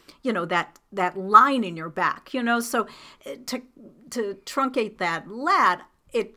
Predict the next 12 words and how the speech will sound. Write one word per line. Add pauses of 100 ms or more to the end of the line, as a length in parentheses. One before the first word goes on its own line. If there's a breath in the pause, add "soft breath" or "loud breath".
(120)
it
is
a
beautiful
line,
and
that's
why
figure
competitors
wear
that.